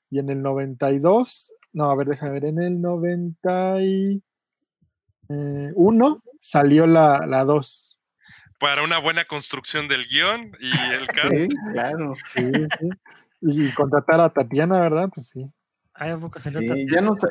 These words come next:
Speaker 3: ya no repitió Pedrito Fernández porque... Pues, es
Speaker 1: Sí.
Speaker 3: el, el, el héroe, ¿no?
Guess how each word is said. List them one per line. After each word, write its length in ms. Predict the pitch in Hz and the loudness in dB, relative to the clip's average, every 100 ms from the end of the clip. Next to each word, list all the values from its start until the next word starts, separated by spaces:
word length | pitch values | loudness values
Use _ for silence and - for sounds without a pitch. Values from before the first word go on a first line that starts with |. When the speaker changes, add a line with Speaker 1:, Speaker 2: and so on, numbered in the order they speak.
| 143 | 2
Speaker 3:
ya 120 | 165 | 2
no 120 | 208 | 4
repitió 920 | 196 165 135 123 147 165 175 160 131 | 4 2 2 4 6 8 8 6 4
Pedrito 420 | 123 127 143 160 | 2 4 2 0
Fernández 540 | 165 131 120 120 135 180 | -6 -4 -4 -4 -6 -6
porque... 380 | 135 117 117 110 | -8 -8 -4 -6
Pues, 200 | - - | -6 -2
es 40 | |
Speaker 1:
Sí. 400 | 147 147 156 156 _ _ - | 2 4 2 -2 _ _ -14
Speaker 3:
el, 240 | 82 113 | -12 -8
el, 180 | 110 113 | -8 -2
el 80 | 117 | 2
héroe, 320 | 131 196 202 | 4 4 4
¿no? 320 | 131 170 311 | 4 2 -2